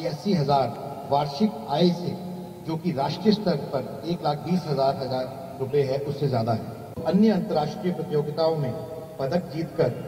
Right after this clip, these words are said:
देश व प्रदेश का नाम रोशन किया है। गत वर्ष जून माह के महीने में खेलो इंडिया यूथ गेम्स दो हज़ार इक्कीस का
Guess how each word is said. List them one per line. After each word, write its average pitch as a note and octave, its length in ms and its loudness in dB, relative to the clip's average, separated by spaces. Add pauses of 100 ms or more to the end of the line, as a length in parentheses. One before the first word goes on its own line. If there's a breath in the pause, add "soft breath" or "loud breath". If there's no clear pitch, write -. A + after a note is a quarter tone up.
(140)
देश F3 260 2
व F#3 80 2
प्रदेश D3+ 360 -2
का D#3+ 160 2
नाम C#3+ 260 0
रोशन C#3 340 0
किया B2 220 -2
है। A#2 80 -4 (800)
गत C#3 200 2
वर्ष D#3 280 4 (400)
जून D#3+ 200 0
माह C#3 240 2
के E3+ 160 -4
महीने C#3+ 340 0
में C3+ 140 -2 (380)
खेलो D#3+ 260 2
इंडिया D#3 260 4
यूथ D#3 300 -4
गेम्स D3+ 200 -2
दो D3 160 2
हज़ार D3 260 2
इक्कीस E3+ 280 -4
का D3+ 120 -2